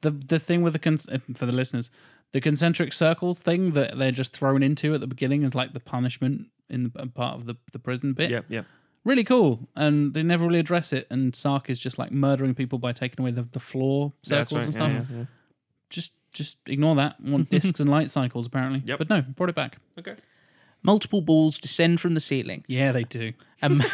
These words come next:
Speaker 3: <laughs> and most are caught by players, and any balls that touch the floor make the hexes disappear.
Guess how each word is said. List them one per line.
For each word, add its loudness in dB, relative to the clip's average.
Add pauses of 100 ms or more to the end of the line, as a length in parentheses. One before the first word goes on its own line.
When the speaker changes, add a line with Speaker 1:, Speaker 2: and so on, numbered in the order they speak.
(140)
Speaker 3:
<laughs> 0
and 6
most 6
are 2
caught 4
by 2
players, -2
and -2
any 4
balls 2
that -8
touch -6
the -10
floor 4
make 2
the -4
hexes -4
disappear. -2